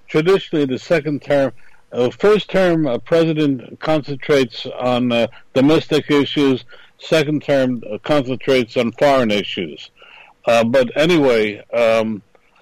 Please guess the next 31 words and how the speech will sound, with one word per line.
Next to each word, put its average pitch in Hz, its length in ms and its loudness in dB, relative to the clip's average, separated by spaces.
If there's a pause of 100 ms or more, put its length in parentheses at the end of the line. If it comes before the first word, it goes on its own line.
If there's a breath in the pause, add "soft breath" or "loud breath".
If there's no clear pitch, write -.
(600 soft breath)
um, 113 520 0 (340)
I, 127 280 0
I, - 1080 -4
uh, 117 280 0 (340)
I, 170 280 0 (160)
I 190 60 0
think 170 280 -6
the 139 100 -10
smart 180 440 -6
thing 151 220 -4
for, 120 280 -8 (240)
for 110 300 -4 (200)
Trump 160 340 0
to 135 100 -2
do, 127 400 2 (420 soft breath)
President 139 340 0
Trump 135 280 -2
to 123 80 -6
do, 127 420 2
is, 120 260 -2
is 143 260 0
to 151 140 -2
walk 156 300 0
away. 139 480 2 (500)
I, 151 160 0
I 139 140 2
just 170 240 2
think 175 220 0
it, 165 100 0
it'd 139 300 -2
be 143 360 2